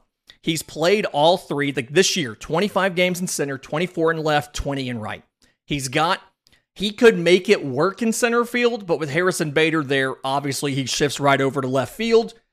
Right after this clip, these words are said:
Judge in right. That's a pretty good defensive outfield. But I just don't know if, from an offensive perspective, he's going to be successful enough right away because of the issues he has when he faces quality spin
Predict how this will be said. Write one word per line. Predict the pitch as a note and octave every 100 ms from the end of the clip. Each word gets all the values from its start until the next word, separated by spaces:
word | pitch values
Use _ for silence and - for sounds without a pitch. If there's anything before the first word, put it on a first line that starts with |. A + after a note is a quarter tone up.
| _ B2
Judge | C3 D#3+ D3
in | D3+
right. | C#3 C3+ C3+
That's | C#3+ F3
a | A3
pretty | - A3
good | G3+ G3+
defensive | E3 F#3 F#3 E3 D#3
outfield. | A3 - B2 F2 - _ _ _ _ _ _ _ _ _
But | C3 A#2 D3+ E3 - - _ _ _ _ -
I | D#3 F#3
just | F3 G3 C#3+
don't | D#3 E3+ F3+
know | E3+ F3 F3 D#3
if, | D#3+ D3+ - _ _ _ _
from | - - E3 E3
an | - D3+
offensive | D#3+ F3 - E3 - D#3 -
perspective, | C3 C3 - B3+ C4 C#3 A2+ G#2+ _ _ _ _ _ _
he's | - G3+ E3+
going | C3+ D3 F#3+ G3
to | - E3
be | E3+
successful | D#3 - - - D#3+ - E3 D3+
enough | C#3+ C3+ -
right | A#2 C3 C3
away | B2 C3+ B3 D3+ C3 A#2+ -
because | D#3 - D3 D#3 D3+
of | C#3+
the | D3 C#3+
issues | C#3+ - C#3+
he | - C#3
has | B2+ C3+ B2+
when | A#2+
he | B2
faces | A2+ A#2+ B2+ -
quality | - A2 G2
spin | - - A#3 A#3 A3+